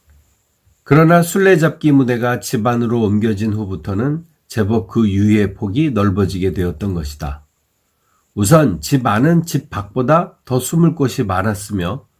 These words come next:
또 아이들도 그동안 약아져서 숨는답시고 얼굴만 숨어버리는 꽝식의 숨바꼭질 따위는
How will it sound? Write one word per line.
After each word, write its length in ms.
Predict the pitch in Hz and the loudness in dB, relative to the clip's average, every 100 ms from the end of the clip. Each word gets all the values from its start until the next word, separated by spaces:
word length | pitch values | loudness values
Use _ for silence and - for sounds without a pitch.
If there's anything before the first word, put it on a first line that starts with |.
| _ _ _ _ _ | _ _ _ _ _
또 180 | 139 127 | 0 4
아이들도 600 | 107 120 127 139 131 156 | 4 4 4 2 2 0
그동안 440 | - 120 127 143 135 | 0 -2 2 2 0
약아져서 840 | 87 87 101 95 92 143 117 - _ _ _ _ | -2 -4 -4 -4 -2 -2 -4 -8 _ _ _ _
숨는답시고 1160 | - 190 196 190 180 160 139 - 143 160 160 - | -4 0 4 4 4 2 -2 -6 -2 0 0 0
얼굴만 600 | 110 120 135 127 127 120 | 2 4 4 4 0 -2
숨어버리는 920 | 117 139 131 113 113 104 117 131 131 | -2 2 2 2 -2 -2 0 0 -2
꽝식의 720 | - 170 165 151 - 127 139 135 | 0 2 4 0 -2 0 0 0
숨바꼭질 840 | - 160 143 135 120 - 120 104 | -2 0 0 0 -6 -8 -8 -4
따위는 540 | 107 104 98 151 170 | -2 0 0 0 -2